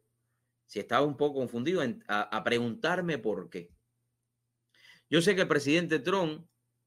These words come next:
no era un político. Yo sé que el presidente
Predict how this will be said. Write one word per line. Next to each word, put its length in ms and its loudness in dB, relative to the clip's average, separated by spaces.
no 320 2
era 160 4
un 120 -2
político. 640 -4
Yo 100 4
sé 160 4
que 60 6
el 60 4
presidente 540 2